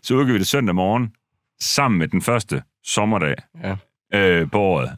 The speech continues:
Speaker 1: Øh, der var lortevejr i otte måneder, ikke?
Speaker 2: Ja.
Speaker 1: Og så udkommer vi på samme tid med, at solen udkommer.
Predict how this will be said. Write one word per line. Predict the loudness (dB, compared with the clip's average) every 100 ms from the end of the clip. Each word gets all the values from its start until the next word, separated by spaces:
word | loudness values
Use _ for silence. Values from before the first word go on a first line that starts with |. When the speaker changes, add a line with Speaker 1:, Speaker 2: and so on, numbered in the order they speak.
| -2
Speaker 1:
Øh, | 0 2
der | 2
var | 0 0
lortevejr | 0 0 0 0
i | 0
otte | 0 -2
måneder, | 0 0 0
ikke? | 0 -2
Speaker 2:
Ja. |
Speaker 1:
Og | 0
så | 0 -2 -6 -20 _
udkommer | -2 0 0 0 2 0
vi | 0 -4
på |
samme | -2 0
tid | 2 2 2 -2 -12 _ _ -14
med, | -4 -2
at | 0 -2
solen | -2 0 2 0
udkommer. | 0 -2 -4